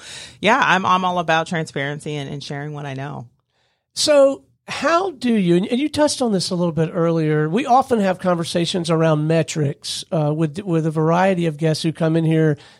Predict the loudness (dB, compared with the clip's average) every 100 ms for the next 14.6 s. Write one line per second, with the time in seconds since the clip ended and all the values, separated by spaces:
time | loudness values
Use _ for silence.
0 | _ -2 0 2 2 4 4 4 2 2
1 | 2 2 2 2 0 2 2 2 0 0
2 | 0 -2 -4 -8 -2 2 4 4 2 2
3 | -2 2 2 2 2 0 0 -2 0 2
4 | 2 2 2 0 -2 -2 0 2 2 0
5 | -6 _ _ _ -2 -2 -2 -10 -10 -2
6 | 0 2 0 -2 -6 _ _ _ _ -2
7 | 2 2 0 0 2 4 4 2 -2 -4
8 | -2 -2 0 0 0 -2 -6 _ _ -2
9 | 4 4 2 -2 -2 -2 -4 -8 _ _
10 | _ _ _ _ -4 -2 0 0 2 0
11 | -4 -10 -6 -2 0 2 2 2 2 2
12 | 2 4 2 2 0 0 -6 _ _ _
13 | _ 2 2 2 0 0 0 -4 -2 0
14 | 0 0 0 0 0